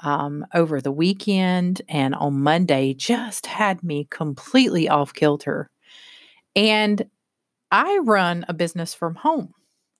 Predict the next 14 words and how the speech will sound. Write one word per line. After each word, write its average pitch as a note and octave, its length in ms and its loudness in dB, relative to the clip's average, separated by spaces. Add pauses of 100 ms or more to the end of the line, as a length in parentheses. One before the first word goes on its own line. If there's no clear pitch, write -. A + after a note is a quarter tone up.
(760)
and F#3+ 400 -2
most F3+ 460 0
of G#3+ 100 -4
my E3 160 0
clients D3+ 480 -4
are E3 80 -4
remote. F3 640 -2
Now, F3 300 2
some G#3 320 0
of B3 100 2
my A#3+ 120 4
clients F#3 500 0
are A#3 100 4
local, F#3+ 520 2